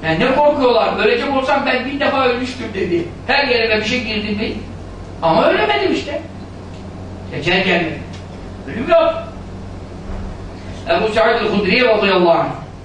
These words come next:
sahabeden, burada Ebu Şeybe yatıyor radıyallahu anh, Hudri, surun dibinde burada hemen.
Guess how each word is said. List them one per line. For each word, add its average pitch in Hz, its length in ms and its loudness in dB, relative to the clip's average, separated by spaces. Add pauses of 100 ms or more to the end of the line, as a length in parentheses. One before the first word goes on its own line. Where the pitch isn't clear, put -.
(380)
sahabeden, 175 680 2 (1700)
burada 214 340 4
Ebu 208 160 4
Şeybe 208 320 2
yatıyor 190 400 2
radıyallahu 175 400 4
anh, 165 140 4 (100)
Hudri, 165 380 0 (380)
surun 208 300 4
dibinde 185 400 2
burada 165 280 4
hemen. 165 340 2